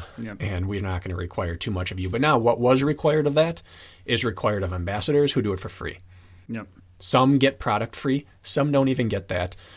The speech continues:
Speaker 2: Most get the, the honor of being able to say that they get a discount on product.
Speaker 1: Yeah.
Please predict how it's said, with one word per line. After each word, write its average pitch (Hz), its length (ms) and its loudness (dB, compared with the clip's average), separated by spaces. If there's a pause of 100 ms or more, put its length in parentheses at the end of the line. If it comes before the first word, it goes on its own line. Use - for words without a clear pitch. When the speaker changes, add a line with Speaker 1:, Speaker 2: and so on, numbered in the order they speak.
(120)
Speaker 2:
Most 120 380 2
get 117 180 0
the, 104 460 -4 (120)
the 110 220 -2
honor 110 320 0
of 101 240 -4
being 101 220 -4
able 98 240 -4
to 95 120 -8
say 98 380 0
that 90 240 -6
they 92 240 -4
get 90 160 -6
a 87 60 -6
discount 87 420 -6
on 82 140 -8
product. - 440 -12 (140)
Speaker 1:
Yeah. 113 140 -8